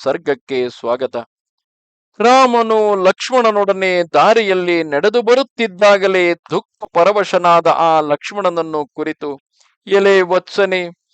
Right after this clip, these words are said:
ನೀನು ಸೀತೆಯನ್ನು ಬಿಟ್ಟು ಇಲ್ಲಿಗೆ ಬಂದುದೇಕೆ? ನಿನ್ನನ್ನು ನಂಬಿಯೇ ನಾನು ಅವಳನ್ನು ನಿನ್ನ ವಶಕ್ಕೆ ಬಿಟ್ಟು ಬಂದೆನಲ್ಲವೇ?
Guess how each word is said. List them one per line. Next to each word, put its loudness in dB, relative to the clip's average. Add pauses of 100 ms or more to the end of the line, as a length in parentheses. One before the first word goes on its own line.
(380)
ನೀನು 0
ಸೀತೆಯನ್ನು -2
ಬಿಟ್ಟು -4
ಇಲ್ಲಿಗೆ -2
ಬಂದುದೇಕೆ? -4 (520)
ನಿನ್ನನ್ನು 0
ನಂಬಿಯೇ 0
ನಾನು 2
ಅವಳನ್ನು 0
ನಿನ್ನ -6
ವಶಕ್ಕೆ 0
ಬಿಟ್ಟು -10
ಬಂದೆನಲ್ಲವೇ? -2